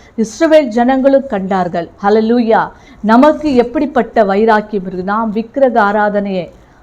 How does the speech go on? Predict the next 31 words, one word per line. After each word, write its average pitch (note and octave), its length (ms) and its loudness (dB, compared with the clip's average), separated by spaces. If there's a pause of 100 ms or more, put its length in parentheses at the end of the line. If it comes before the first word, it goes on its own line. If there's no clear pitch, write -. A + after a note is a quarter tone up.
(140)
ஒழிக்க, B3 600 2 (320)
ஆமென், G#3 280 -2
நம்ம F#3 300 -4
ஜெபிக்கிறோமா? G3+ 640 -2 (360)
வே-, G3+ 260 0
தே-, F#3+ 340 0
தேசத்துல C4 340 -4
விக்கிரக A3 440 -4
ஆராதனை G#3 420 -2
பெருகி A3 480 -2
இருக்கிறது. F#3+ 460 -6 (440)
ஆமென். G3+ 260 -4
எல்லா B3+ 420 0
இடத்துலயும் B3+ 420 -2
விக்கிரக G#3 420 -4
வணக்கம். F#3 480 -6 (760)
அல்லேலூயா. G#3 680 0
கர்த்தர் A#3 640 0
ஒருத்தர் B3+ 360 0
மாத்திரம்தான் B3+ 580 -2
தேவன். F#3+ 320 -2 (300)
அவருக்கு C#4 520 2
தான் D4 140 4
ஆராதனை B3+ 500 2
செய்ய A3+ 240 -2
வேண்டும். G3+ 180 -2
அவரை G#3 220 0
முழு C4+ 560 0
இதயத்தோட, C4 640 0
முழு C4+ 460 0
ஆத்மாவோட C4 720 2